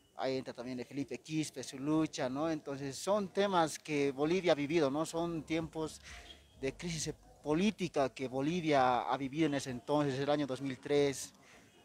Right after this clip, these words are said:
Eh, bueno, también podemos comparar, ¿no? Eh, como en el año dos mil diecinueve,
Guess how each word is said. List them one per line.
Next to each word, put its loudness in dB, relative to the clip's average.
Eh, -10
bueno, 4
también 2
podemos 4
comparar, 8
¿no? -6
Eh, -14
como -14
en -10
el -6
año 2
dos -4
mil -2
diecinueve, 4